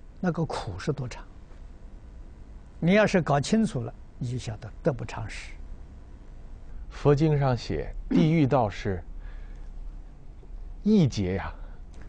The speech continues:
Speaker 1: 对。
Speaker 2: 历经一劫求出无期啊。
Speaker 1: 不，不错，求出无期。
Speaker 2: 鬼道是成千上万年的。
Speaker 1: 不错，鬼道，鬼里面一个月是，是，一天呢，人间一个月，叫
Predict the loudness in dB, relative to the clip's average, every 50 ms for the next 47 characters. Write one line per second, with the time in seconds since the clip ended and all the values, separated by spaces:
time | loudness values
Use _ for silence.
0 | -6 -2 -2 -2 0 -2 -6 -8 -8 -6 0 4 6 6 8 8 6 6 6 6
1 | 6 6 6 6 4 4 4 4 2 2 2 0 0 0 0 0 2 4 6 6
2 | 6 4 2 2 2 2 2 0 -2 -2 -2 -2 -2 -2 -2 -4 -4 -4 -4 -6
3 | -6 -8 -8 -8 -8 -8 0 4 6 6 8 8 8 6 6 4 2 0 0 -2
4 | -2 -2 -4 -8 -8 -10 -8 -8 -10 -10 -8 -8 -8 -6 -4 0 4 4 6 6
5 | 6 6 6 6 6 4 4 4 6 6 4 4 4 0 2 2 2 2 2 0
6 | -4 -6 -6 -10 -12 -12 -14 -14 -14 -14 -16 -16 -18 -18 -16 -16 -16 -16 -6 -2
7 | 0 2 4 6 8 8 6 6 4 -2 -8 -12 -12 -12 -12 -8 -2 2 4 4
8 | 6 6 4 4 4 4 4 4 4 4 4 6 4 6 6 4 4 2 0 -2
9 | -6 -6 -6 -6 -10 -14 -16 -16 -14 -10 -6 -4 -4 -4 -4 -8 -12 -6 -4 -4
10 | 2 4 4 4 4 4 4 4 4 4 2 0 -2 0 0 0 0 0 0 0
11 | 2 2 0 0 0 -2 -2 -4 -4 -8 -10 -14 -16 -14 -14 -14 -14 -14 -14 -14
12 | -14 -14 -14 -14 -14 -14 -14 -16 -16 -14 -16 -16 -16 -14 -14 -12 -12 -12 -12 -12
13 | -14 -14 -12 -12 -12 -10 -8 -8